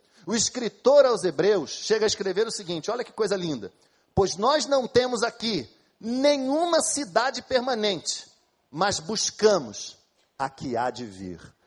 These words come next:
a Nova Jerusalém." Amém, gente? Eu quero tá lá, você quer? Amém, eu quero.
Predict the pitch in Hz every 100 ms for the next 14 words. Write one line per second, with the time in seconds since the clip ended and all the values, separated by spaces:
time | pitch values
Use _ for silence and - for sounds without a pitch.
0 | - 131 117 110 131 139 135 120 123 131
1 | 127 110 120 113 127 285 262 202 147 -
2 | - - 208 247 302 311 285 302 302 320
3 | 294 226 196 220 202 294 185 - - -
4 | - - - - 277 285 233 269 233 262
5 | 330 294 247 247 196 110